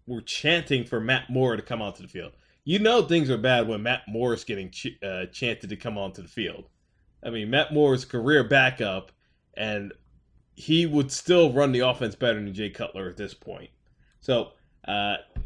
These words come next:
that's a, one of the waiver wire plays I would do. Uh, Bilal Powell, uh, was injured for the Jets Sunday, so Elijah McGuire, he's another guy you should be looking at. Uh, Marlon Mack on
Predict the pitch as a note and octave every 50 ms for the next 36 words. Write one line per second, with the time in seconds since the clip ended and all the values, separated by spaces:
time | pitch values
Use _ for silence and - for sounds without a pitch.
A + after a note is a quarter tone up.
0 | - - - B2+ C#3 C#3+ C#3 C3+ - C#3 B2 B2 A#2+ A#2+ A#2 - C3 C3 A#2+ A#2+
1 | B2 C3 C3 B2 B2 B2+ B2 A#2+ A#2+ A#2 A2+ - - C3+ B2 A2+ A2 C3 C3+ C#3
2 | C#3+ C#3+ C3 B2+ B2 C#3 C#3 C#3 C3+ C3+ C3+ B2+ B2+ - - _ _ _ - -
3 | A2 G#2+ G2+ G2+ G2 - - - - - - B2 B2 C3+ C3+ C3 C3 - - C3+
4 | C#3 D3 D#3 D#3 D#3 D3+ D3+ D#3 D#3 D3 - - - _ - A#2+ A#2 A#2 A2+ A2+
5 | A2 A2+ A#2+ B2 C3 C#3+ C#3+ C3 C#3+ C3+ - D3 B2+ A2+ A2 - C#3 C#3 C#3 C#3
6 | C#3 - - - D3+ D3+ D3 C#3+ C#3+ C#3+ C#3 - B2+ A#2 A2 A2 A#2 - - A#2
7 | B2 B2+ B2 B2+ A2+ G#2+ G#2 G2+ A#2 C3 B2+ C3 C3+ C3 B2 A2 G2+ G#2 G#2 A2
8 | A#2+ B2+ C3 A2+ B2+ B2 B2 B2 A#2+ A2+ A2 - - A2+ A2+ A2+ A#2+ A#2+ A#2+ B2
9 | A#2 A#2+ A#2+ A#2+ A2+ - - _ - _ _ _ _ _ - G#2 G2+ G2+ G2+ A2
10 | A#2+ B2+ A#2+ A2+ A2 A2 A#2+ B2 B2+ C3 C3 C3 - - A2 A2 G#2 G2+ G2+ G2
11 | G2 F#2+